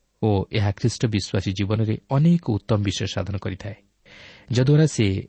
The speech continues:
ଅନ୍ୟକୁ ମଧ୍ୟ ସେଥିର ଅଂଶୀ କରାଇବା ନିମନ୍ତେ ସମର୍ଥ ହୋଇଥାଏ। ପ୍ରେରିତ ପାଉଲ ତାହା ହିଁ ଏହି ପତ୍ରରେ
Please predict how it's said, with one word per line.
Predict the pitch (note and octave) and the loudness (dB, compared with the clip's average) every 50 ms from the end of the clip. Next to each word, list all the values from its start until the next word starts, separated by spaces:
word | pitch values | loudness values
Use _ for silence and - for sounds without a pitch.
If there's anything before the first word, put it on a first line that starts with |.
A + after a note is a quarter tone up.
| - _ _ _ _ _ - | -12 _ _ _ _ _ 2
ଅନ୍ୟକୁ | A#2+ B2 C3 D3 E3+ E3+ - E3 | 4 6 6 6 6 4 4 2
ମଧ୍ୟ | D3 A#2 G2 - - C3+ | 2 2 2 0 0 -2
ସେଥିର | - - G#2+ - A2 G#2+ G2 - - | 0 -2 -2 0 0 -2 -2 -2 -2
ଅଂଶୀ | G#2+ G#2 - - B2 | -4 -4 -4 -4 -4
କରାଇବା | - - G2+ F#2+ F#2 F#2 F#2+ F#2 | -2 -2 0 0 0 0 0 0
ନିମନ୍ତେ | G2 G#2 B2+ C3+ C3 C#3 C3 | 0 0 -2 -2 -2 -4 -4
ସମର୍ଥ | - - G2+ F#2+ F#2 - - F#2+ | -4 -4 -4 -4 -4 -6 -8 -8
ହୋଇଥାଏ। | F#2 - - - - - _ _ _ _ _ _ _ _ _ _ _ _ _ _ _ _ _ _ _ _ _ - - _ _ _ _ _ _ _ _ | -8 -10 -10 -12 -16 -20 _ _ _ _ _ _ _ _ _ _ _ _ _ _ _ _ _ _ _ _ _ -20 -20 _ _ _ _ _ _ _ _
ପ୍ରେରିତ | - - G#2+ G2+ - G2 | -2 0 0 0 2 0
ପାଉଲ | - - F#2+ G2+ G#2 G#2 | 0 2 2 2 2 2
ତାହା | G2 - G#2 F2+ - B2 C3 | 0 0 -2 0 0 2 2
ହିଁ | B2+ B2+ C3+ D3 F3+ - _ - | 2 2 0 -2 -4 -8 _ -6
ଏହି | G2+ G2 G2+ | -4 -4 -4
ପତ୍ରରେ | - - - - G#2 A2+ A2+ G#2+ | -4 -4 -6 -2 0 0 0 0